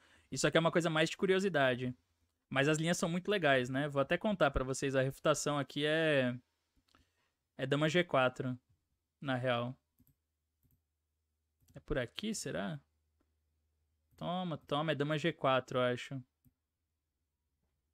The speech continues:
Mas eu não lembro direito como que era. Vai ter um torre F C um. Sabe por que que eu sei disso? Porque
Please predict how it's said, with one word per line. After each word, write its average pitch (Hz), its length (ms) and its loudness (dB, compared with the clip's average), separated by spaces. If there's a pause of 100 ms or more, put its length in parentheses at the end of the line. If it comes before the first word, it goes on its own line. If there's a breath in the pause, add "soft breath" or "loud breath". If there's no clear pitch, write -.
(2750)
Mas 170 140 -6
eu 247 80 2
não 208 220 0
lembro 147 360 0
direito 135 320 -4
como 139 120 -8
que - 80 -2
era. 143 100 2
Vai 151 120 2
ter 170 100 2
um 170 80 2
torre 165 240 2
F - 160 0
C 160 180 2
um. 139 640 -2 (480 loud breath)
Sabe - 220 2
por 254 120 2
que 220 80 2
que 208 80 0
eu 208 60 4
sei 165 220 2
disso? 170 360 0 (360 soft breath)
Porque 165 880 2